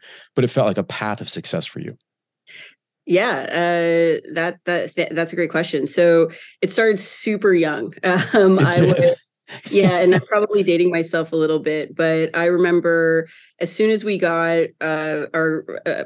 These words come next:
Speaker 2: actually, as soon as we had an Amiga five hundred, I was like, "Wow, this is so amazing." Working on, uh, Deluxe Paint, <laughs> putting together different
Speaker 1: <laughs>
Speaker 2: images and stuff like that.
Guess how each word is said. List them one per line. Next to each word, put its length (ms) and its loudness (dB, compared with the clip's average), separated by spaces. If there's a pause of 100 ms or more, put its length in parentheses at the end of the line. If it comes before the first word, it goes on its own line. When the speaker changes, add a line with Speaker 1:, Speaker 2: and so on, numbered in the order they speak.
(140)
Speaker 2:
actually, 640 -2
as 100 -6
soon 80 4
as 80 4
we 100 4
had 180 -2
an 40 -2
Amiga 300 2
five 240 -8
hundred, 340 -2
I 80 -4
was 160 -6
like, 380 -4
"Wow, 240 -2
this 180 -4
is 260 0
so 380 2
amazing." 640 -2 (360)
Working 320 4
on, 480 4
uh, 160 0
Deluxe 400 -2
Paint, 440 0 (260)
<laughs> 180 2
putting 340 2
together 440 0
different 300 -6
Speaker 1:
<laughs> 80 0
Speaker 2:
images 320 -4
and 100 -4
stuff 200 -10
like 160 -4
that. 340 -2